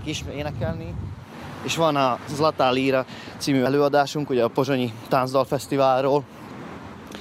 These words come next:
És hát ott nekem is kell énekelnem, van két dalom. És az Éva kihozta belőlem, hogy,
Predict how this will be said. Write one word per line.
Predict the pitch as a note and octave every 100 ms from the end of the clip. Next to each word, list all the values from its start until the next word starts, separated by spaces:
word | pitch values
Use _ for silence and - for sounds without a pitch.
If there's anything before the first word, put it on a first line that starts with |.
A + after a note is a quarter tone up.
| - - - - -
És | A#2
hát | C#3+ C#3
ott | C3+
nekem | C3 A#2 A2
is | -
kell | A2+ G2+
énekelnem, | D3 F3+ F3 D3 C#3 C3
van | A#2+
két | A#2 A2+
dalom. | B2 D3+ E3 C3+ - - - - - - - - -
És | - B2 B2 B2+ A#2+ - E3+
az | C#3+ C3+
Éva | D3 B2 A#2+
kihozta | D3 A2+ F#2+ -
belőlem, | G#2 G#2+ G#2 A2 A2
hogy, | A#2 A2+ -